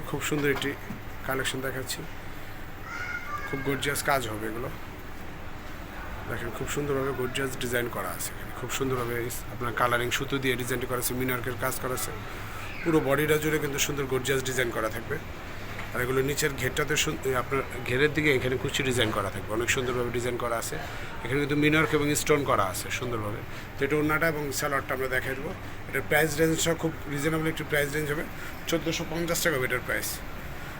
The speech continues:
চোদ্দোশো পঞ্চাশ টাকা হলে আপনারা এই কামিজটা নিতে পারবেন ছত্রিশ থেকে ছেচল্লিশ সাইজ হবে আমাদের। সালোয়ারটা এবং ওড়নাটা কিন্তু আপনারা দেখতে পাচ্ছেন, খুব সুন্দর ওড়নাটা দেখেন, বিশাল বড় একটি ওড়না, অনেক বড়, মানে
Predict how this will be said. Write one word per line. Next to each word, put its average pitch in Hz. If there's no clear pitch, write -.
চোদ্দোশো 160
পঞ্চাশ 175
টাকা 175
হলে 156
আপনারা 160
এই 160
কামিজটা 160
নিতে 165
পারবেন 165
ছত্রিশ 165
থেকে 170
ছেচল্লিশ 160
সাইজ 143
হবে 127
আমাদের। 107
সালোয়ারটা 156
এবং 165
ওড়নাটা 151
কিন্তু 151
আপনারা 143
দেখতে 143
পাচ্ছেন, 143
খুব 143
সুন্দর 143
ওড়নাটা 131
দেখেন, 120
বিশাল 143
বড় 139
একটি 139
ওড়না, 147
অনেক 190
বড়, 143
মানে 131